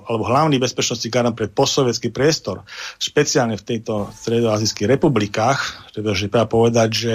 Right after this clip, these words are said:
e, mm, Uzbekistán, teda Turkmenistán a, e, Tadžikistán má na hraniciach ruských vojakov a ruské o-, o-, posádky, hej.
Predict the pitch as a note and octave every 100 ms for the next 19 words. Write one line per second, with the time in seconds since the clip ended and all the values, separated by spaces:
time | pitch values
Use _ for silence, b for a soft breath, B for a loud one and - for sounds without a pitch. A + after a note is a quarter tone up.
0 | G#2+ - - - - - A#2+ A2+ A2 G#2+
1 | F2+ B B B B B F2 A2+ A2 G#2+
2 | G#2+ G#2 G2+ G2+ G2 - - C#3 C#3 B2+
3 | B2+ A#2 - A#2+ A#2 A2+ A2 G2 A#2 C#3
4 | B2 D3 C#3 C#3 B2+ - C3 A#2+ B2 A#2
5 | A2+ G#2 - - - - - - A2+ A2+
6 | G#2+ G#2 G2+ C3 C3 B2 A2+ - B2 A#2+
7 | A2 - A2+ A#2+ C3+ C3+ B2 A2+ - A#2+
8 | A2+ G#2 G#2+ A2 C#3 - A2 C#3 D3+ -
9 | - - _ _ _ b b b b b
10 | _ - G#2+ G#2+ A#2 A#2+ C#3 C#3 C#3+ D3
11 | C#3 D#3 E3 C3+ - - A2